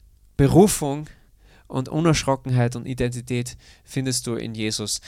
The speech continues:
Und das wollen wir jetzt gleich mal, äh, da wollen wir reinstarten in erste, in den ersten Punkt. Dein Glaube an Jesus gibt dir eine Bestimmung. Wie komme ich auf das? Lesen wir rein, schauen wir, was,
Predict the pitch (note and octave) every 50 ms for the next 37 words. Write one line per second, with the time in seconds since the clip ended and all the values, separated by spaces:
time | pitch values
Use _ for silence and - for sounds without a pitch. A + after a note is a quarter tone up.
0 | - - - - B2 B2 B2+ C#3+ - - C3+ C#3 C#3+ C3+ C3 B2+ - - B2+ B2
1 | C3 B2+ C3+ B2+ A#2+ B2 B2 - - - - - - A#2+ A#2+ A#2 A#2 A#2+ - -
2 | - B2 A#2 C3 C3 C3+ B2 G#2+ F#2 C3 C#3 - - B2 B2 B2 C3+ B2+ - -
3 | A2 C3 D3 - - - C#3+ C#3 C3 - B2+ B2 B2 - C3+ - - C#3 - C#3
4 | C3 C3 C3 - - - B2 B2+ C3+ B2 C3 B2 B2 C#3+ D3 D3+ C#3+ F#2+ A2 A#2+
5 | A#2+ B2+ B2 - C#3 - - - C#3+ - - - C3 A#2+ G#2+ A2+ A#2 A#2 B2 -
6 | - - _ _ - B2+ B2 - - C3 A#2+ A2 G2+ F#2 F2+ A2+ - _ _ _
7 | _ - - - - - - - - - C3+ B2 - D3 D3+ E3 F3 E3 E3 C#3+
8 | - - C#3 C#3 E3 - - - - - B2 C#3+ E3 - F#3 E3 D#3 C#3+ A#2+ B2
9 | E3 F3 F3 - _ - - _ - - - - C#3+ D#3+ E3 D#3 D3 D3 D3 -
10 | - -